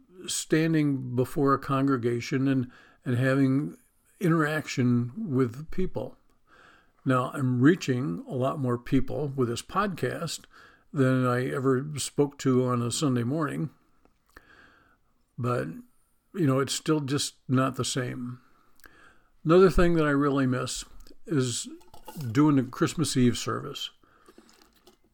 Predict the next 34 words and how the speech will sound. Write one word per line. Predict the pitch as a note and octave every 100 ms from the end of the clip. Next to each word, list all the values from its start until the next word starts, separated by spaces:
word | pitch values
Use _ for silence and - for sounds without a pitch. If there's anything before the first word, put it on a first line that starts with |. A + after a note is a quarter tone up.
| _ _ _ _ _ _ _ _ _ _ - C3+
because | C3 C#3+ B2+
it | D3 A2+
was | B2+
a | F3 -
family | D3+ D#3 D3+ C#3 A#2+
thing. | C3 A#2 B2 - _ - - - _ -
Usually | C3 B2 B2+ C#3 C3+ C3
our | G#3+ B2+
kids | - D3+ D3 -
and | A#2+
grandkids | G#2+ C#3 D3 C#3 D3+ C#3 B2+
were, | C#3+ C3 G3 D#4+ - -
were | C3
there, | C3+ C#3 C#3+ B2 - - - - _ _
and, | B2 A#2 A2+ A2+ B2 - -
you | D#3
know, | B2+
we | A#2 C3+
would | B2+ A#2+
usually | C3+ B2+ C3 A#2+
do | A#2+ C3
a | A#2
skit | - - C3+ E3 C#3 C#3 -
of | C3+
some | - C3
kind | B2 C3+ C#3+ C#3
as | A#2+
a | G#2
family, | - B2+ C3+ D3 D3 - - - - - _ -
and | D3+ A#2+ A#2 B2
it |
was | C#4 A#2+
just | - B2+
a, | -